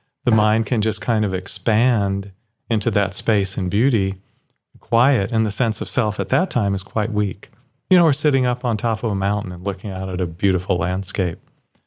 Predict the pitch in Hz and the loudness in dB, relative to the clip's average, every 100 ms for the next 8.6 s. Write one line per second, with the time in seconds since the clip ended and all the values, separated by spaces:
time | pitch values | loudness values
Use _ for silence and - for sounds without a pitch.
0 | _ _ _ - - 104 104 104 98 104 | _ _ _ -4 0 2 2 0 0 -2
1 | 98 104 98 90 98 - - - 92 85 | 0 0 -2 -4 -8 -10 -10 -4 -4 -4
2 | - - - 90 - - _ _ _ _ | -8 -6 -2 -2 -2 -12 _ _ _ _
3 | _ _ _ - - - - - - - | _ _ _ -16 -16 -18 -20 -20 -10 -2
4 | 131 127 127 160 185 - 156 - 143 139 | 0 2 0 2 0 0 -4 0 0 0
5 | - 127 113 117 120 180 - 107 95 - | 0 -2 0 0 2 0 0 -2 -2 -2
6 | 117 - 123 135 160 - 143 113 113 135 | -2 0 2 2 0 -2 0 2 2 2
7 | 139 117 110 107 101 92 113 120 113 98 | 2 0 0 0 -2 0 0 0 -2 -2
8 | 95 104 135 110 95 | -2 0 0 2 0